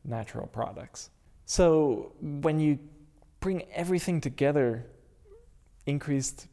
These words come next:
dopamine, then you have increased executive function, you're more focused, then you're pairing that with increased neuroplasticity. The two are working hand in hand to really help you encode memories, encode what you're learning about.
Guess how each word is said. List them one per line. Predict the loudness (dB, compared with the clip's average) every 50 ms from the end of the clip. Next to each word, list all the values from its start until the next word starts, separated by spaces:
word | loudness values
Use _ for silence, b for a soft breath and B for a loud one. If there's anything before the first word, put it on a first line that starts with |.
| _ _ 0
dopamine, | 2 2 2 2 0 -2 -2 -2 -2 -2 -4 -6 -6 -10 -14 -20 -20 -20 _ _ _ -20 -20 -20 -14 -6
then | -4 -2 0 0 0
you | -2
have | -2 -2 -2 -4 -4 -6 -8
increased | -8 -6 -6 -6 -6 -6 -6 -8
executive | -10 -8 -6 -6 -6 -6 -6 -8 -10 -10 -8
function, | -6 -8 -8 -8 -8 -10 -10 -10 -10 -10 -12 -12 -12 -10
you're | -8 -6
more | -6 -4 -4 -6
focused, | -2 0 2 2 2 0 -2 -4 -6 -6 -8 -12 -18 -20 -20 -20 -20 -20 -20 _ _ -20 _ -8 -4
then | -2 0 0
you're | 0 0
pairing | -2 -2 -2 -2 -2 0 0
that | 0 0 -2 -2
with | -4 -4 -6 -6 -8
increased | -8 -8 -8 -6 -6 -6 -6 -6 -6
neuroplasticity. | -8 -8 -8 -10 -10 -10 -10 -10 -10 -10 -10 -8 -8 -8 -8 -8 -10 -8 -8 -8 -8 B B B B B B B B
The | -6 -6
two | -2 0 2 4 4
are | 4 4
working | 4 4 2 0 -2 -6 -4
hand | -4 -2 -2 -2 0 0 0
in | 0 0
hand | 0 -2 -2 -4 -4 -6 -8 -10 B B B B B B
to | -10 -4
really | -2 0 0 0 0
help | 0 0 -2 -4 -2 -4
you | -4
encode | -6 -6 -6 -6 -6 -6 -8 -10 -8 -6 -2 -2 0 0 -2 -4 -6 -8 b b b b b _ -8
memories, | -6 -4 -4 -2 -2 -2 -2 -4 -4 -6 -8 -10 -14 b b b b b -8
encode | -6 -4 0 0 0 0
what | 0 0 0 0
you're | 0 0
learning | 0 -2 -2 -2 -4 -4 -4
about. | -4 -4 -4 -2 -2 -4 -6 -8